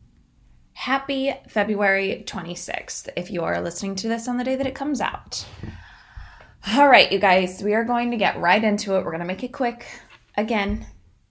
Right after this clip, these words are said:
I'm enjoying these quick episodes. I hope you're enjoying these quick episodes. Sometimes I think, 'cause I listen to a lot of podcasts as well, sometimes I think thirty minutes is a really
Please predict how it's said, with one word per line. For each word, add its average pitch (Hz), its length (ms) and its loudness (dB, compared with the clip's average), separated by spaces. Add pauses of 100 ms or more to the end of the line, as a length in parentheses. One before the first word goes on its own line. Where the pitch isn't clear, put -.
I'm 196 120 -4
enjoying 190 320 -2
these 190 160 -4
quick 190 200 -6
episodes. 180 560 -4
I 170 100 -6
hope 190 180 -6
you're 185 180 -2
enjoying 180 320 -4
these 175 180 -8
quick 185 220 -8
episodes. 175 540 -8 (340)
Sometimes 190 880 0 (160)
I 175 480 2
think, 190 220 -4
'cause 185 100 -12
I 170 80 0
listen 220 300 0
to 220 80 2
a - 20 0
lot 190 160 0
of 185 80 -6
podcasts 190 460 -2
as 185 120 -6
well, 170 360 0 (280)
sometimes 240 380 4
I 233 100 4
think 202 320 -4
thirty 190 360 -2
minutes 185 420 -4
is 190 80 -6
a 180 100 2
really 175 540 -2